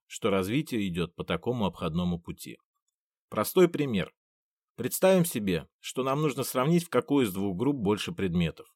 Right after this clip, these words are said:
или разделить известную группу предметов на известное количество частей. Разделить игрушки или шашки между несколькими присутствующими.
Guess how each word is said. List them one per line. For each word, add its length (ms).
или 180
разделить 520
известную 500
группу 260
предметов 540
на 180
известное 440
количество 540
частей. 520
Разделить 480
игрушки 440
или 160
шашки 400
между 300
несколькими 500
присутствующими. 920